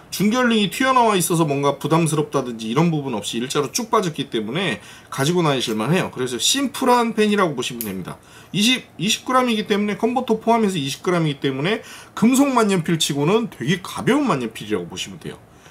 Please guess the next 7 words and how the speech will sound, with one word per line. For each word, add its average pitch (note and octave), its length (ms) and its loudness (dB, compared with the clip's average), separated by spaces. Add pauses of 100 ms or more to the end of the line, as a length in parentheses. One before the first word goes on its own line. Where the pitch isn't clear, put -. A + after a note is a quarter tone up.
(140)
그래서 - 160 0
일단은, A#3+ 560 2 (320)
어, F3+ 220 4
이렇게 G#3 220 4
세 A#3 140 2
가지가 A#3 280 4
나왔고요. C#3+ 600 2